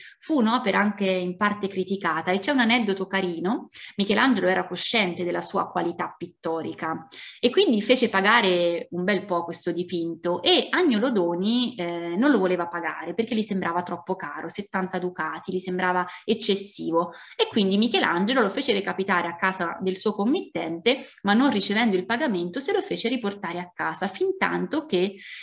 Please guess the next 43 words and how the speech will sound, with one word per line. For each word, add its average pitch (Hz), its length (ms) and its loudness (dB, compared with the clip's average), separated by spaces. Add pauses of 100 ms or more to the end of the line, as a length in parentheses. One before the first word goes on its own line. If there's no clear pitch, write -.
(180)
Agnolo 240 420 4
Doni 180 320 2
non 247 160 2
decise 190 420 0
di 185 140 -2
pagare, 170 640 -4 (260)
ma 175 120 4
Michelangelo 196 680 2
decise 196 400 2
di 208 120 2
raddoppiare 285 680 -2
la 180 120 0
cifra. - 460 -2
Quindi 233 220 4
alla 254 140 2
fine, 190 400 -2 (180)
diciamo, 190 300 -2
fu 269 140 -2
un 214 80 4
escamotage 175 880 0
per 190 340 2
prendere 175 420 0
più 254 140 -6
soldi 170 580 0 (220)
<laughs> 285 160 -8
dal 196 240 2
suo, 185 560 2
eh, - 40 -12
committente, 185 1000 0
che 185 120 2
era, 175 140 2
insomma, 170 340 -2
un 180 60 0
uomo 180 220 0
anche 170 180 -4
abbastanza 160 480 -8
benestante, 165 640 -4
diciamo 170 380 -2
così, 175 300 -4
insomma, 170 340 -6
più 202 180 -4
che 185 140 -2
benestante. 165 840 -8